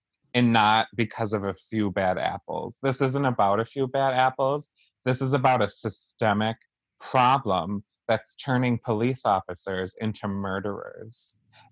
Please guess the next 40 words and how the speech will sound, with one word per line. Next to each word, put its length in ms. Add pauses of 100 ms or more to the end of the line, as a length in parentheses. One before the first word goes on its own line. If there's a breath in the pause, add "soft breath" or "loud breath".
(100)
and, 340 (220)
uh, 220
hurting 420
people 280
of 140
color 380
the 120
worst. 640
So 520 (420 loud breath)
I 60
guess 200
I 80
just 220
wanted 220
to 100 (120)
throw 220
that 240
out 280
there, 320
how 380 (520)
I'm 200
afraid 760 (540)
real 300
change 540
will 160
not 240
happen. 520
And 120
I'm 140
afraid 640 (640)
because 880 (320)
that 200
seems 300
to 60
be 120
our 160
M 220
O 160
right 260
now. 480